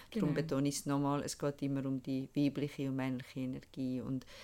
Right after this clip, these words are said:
Speaker 1: es ist total, äh, beeindruckend, dir auch zuzuschauen, zu, äh, die Zuhörerinnen und Zuhörer sehen dich jetzt nicht. Und wenn du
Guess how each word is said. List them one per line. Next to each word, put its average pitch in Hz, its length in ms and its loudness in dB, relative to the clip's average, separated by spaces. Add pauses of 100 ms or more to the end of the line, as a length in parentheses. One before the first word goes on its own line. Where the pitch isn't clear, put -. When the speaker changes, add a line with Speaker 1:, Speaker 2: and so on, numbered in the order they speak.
(180)
Speaker 1:
es - 100 -6
ist - 200 2
total, 147 480 6
äh, 147 140 2
beeindruckend, 156 580 2
dir 147 220 4
auch 143 80 -4
zuzuschauen, 170 720 0
zu, 151 140 -4 (160)
äh, 147 100 0
die 143 280 0
Zuhörerinnen 147 960 0 (420)
und 139 300 -2
Zuhörer 143 400 -2 (100)
sehen 147 280 4
dich - 180 -4
jetzt - 240 -4
nicht. 160 320 2
Und 147 100 0
wenn 143 140 2
du 151 100 -8